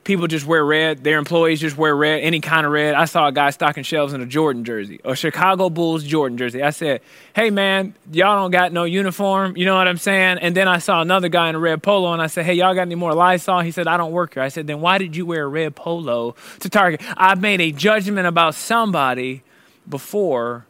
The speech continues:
I actually knew them. It's like we're all trying to find our place in the world, and sometimes we'd rather put someone in a box or put someone in a place lower than us to make ourselves feel better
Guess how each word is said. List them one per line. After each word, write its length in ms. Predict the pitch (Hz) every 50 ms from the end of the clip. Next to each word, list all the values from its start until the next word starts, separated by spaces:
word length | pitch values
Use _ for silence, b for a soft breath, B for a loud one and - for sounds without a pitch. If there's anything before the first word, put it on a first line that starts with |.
| _ _ _ _
I 120 | 143 131 -
actually 480 | - 151 151 - - - 165 151 143 139
knew 200 | 143 151 165 160
them. 300 | - - - - - _ _ _ _ _ _ _ b b b b b b b b b b _
It's 100 | 147 -
like 160 | 214 196 165
we're 140 | 170 170 165
all 160 | 165 160 156
trying 240 | - - 180 165 151
to 60 | 139
find 300 | 131 - 160 151 151 147
our 100 | 139 135
place 420 | 127 - - 170 156 147 139 - 151
in 60 | 143
the 80 | 135
world, 340 | 127 127 131 135 135 135 131
and 120 | 127 120 117
sometimes 680 | - 156 151 151 135 - 147 139 131 127 120 117 110 123
we'd 200 | 135 131 120 117
rather 520 | 120 131 135 165 180 175 165 147 135 127 b b b b b b b b b -
put 160 | - 190 -
someone 300 | - 185 170 160 151 143
in 80 | 139
a 60 | 123 110
box 640 | - 143 156 156 147 - - - - - - - - _ _ b b b b b b b b b b
or 60 | 123
put 180 | 117 - 180 160
someone 240 | - 175 170 160 156
in 80 | 147
a 60 | 135 120
place 440 | - - - 175 160 151 - -
lower 500 | 131 127 127 139 147 160 185 185 170 147
than 200 | 135 131 131 120
us 580 | 110 90 107 113 117 117 - - - - - _ _ _ _ b b b b b b _
to 100 | - 110
make 360 | 113 139 156 160 151 - -
ourselves 720 | 135 143 156 160 151 - - 120 113 113 110 113 113 107
feel 240 | - - 127 117 113
better 500 | 110 117 135 156 151 113 104 110 107 -